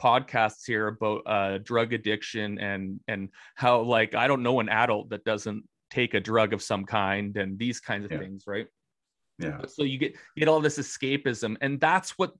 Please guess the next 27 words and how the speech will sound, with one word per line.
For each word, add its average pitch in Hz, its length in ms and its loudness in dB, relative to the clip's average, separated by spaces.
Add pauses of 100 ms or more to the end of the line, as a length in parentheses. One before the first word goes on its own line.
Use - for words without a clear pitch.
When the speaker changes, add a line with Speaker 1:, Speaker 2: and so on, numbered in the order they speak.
Speaker 1:
this 165 260 -2
was 190 160 -2
the 156 160 -4
success, - 720 -6
like, 123 200 -4
hooray. 139 500 0 (640)
This 160 200 2
Speaker 2:
Yeah. 156 60 -2
Speaker 1:
is 147 80 -2
what 151 160 6
we 156 160 6
were 147 80 6
hoping 151 420 2
to 143 120 -8
do, 120 380 0
was 110 460 0 (500)
to 156 100 2
Speaker 2:
Yeah. 135 100 -4
Speaker 1:
get 147 200 6
it 143 140 2
so 175 300 0
far 185 400 2
out 151 160 2
of 135 160 -2
your 139 160 -4
grandmother 113 920 -2 (760)
that 127 420 4